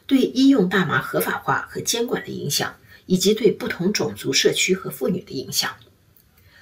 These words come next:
联邦政府当时表示，制定大麻法是为了取代非法市场，保护加拿大人的健康。目前的审查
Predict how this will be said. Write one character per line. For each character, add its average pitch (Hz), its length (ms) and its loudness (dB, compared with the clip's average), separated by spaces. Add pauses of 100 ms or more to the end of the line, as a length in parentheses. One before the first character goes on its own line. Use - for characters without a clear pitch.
(220)
联 233 180 4
邦 302 140 0
政 269 120 2
府 - 140 -6
当 190 160 4
时 185 140 2
表 - 180 0
示， - 380 -2 (320)
制 294 160 0
定 247 180 -2
大 247 140 0
麻 170 160 0
法 - 240 -4
是 - 220 0
为 147 120 2
了 135 140 -2
取 - 240 0
代 131 320 -6
非 190 100 6
法 - 160 0
市 - 220 -2
场， - 240 -10 (340)
保 165 160 4
护 196 180 -2
加 185 180 4
拿 220 100 -2
大 220 140 -2
人 - 140 -12
的 135 80 -6
健 - 240 0
康。 - 280 -10 (580)
目 294 140 0
前 247 160 -2
的 269 80 -4
审 - 200 -2
查 - 300 -4